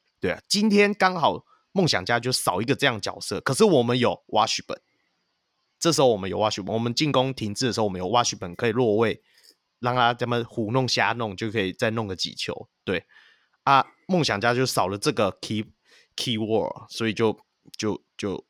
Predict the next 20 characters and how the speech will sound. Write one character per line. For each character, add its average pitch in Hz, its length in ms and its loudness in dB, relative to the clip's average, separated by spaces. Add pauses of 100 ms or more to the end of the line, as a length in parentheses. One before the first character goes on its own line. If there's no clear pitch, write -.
我 135 160 4
也 143 200 0 (120)
觉 117 200 0
得 135 160 2
一 185 80 -4
直 117 320 -2 (100)
好 110 160 -4
像 160 220 2 (180)
要 180 120 4
追 170 180 2
上， - 180 2
要 175 120 4
追 165 140 0
上， 151 200 4 (140)
然 101 100 -2
后 110 40 2
又 113 60 0
被 113 80 0
拉 101 160 2
开； 95 160 -4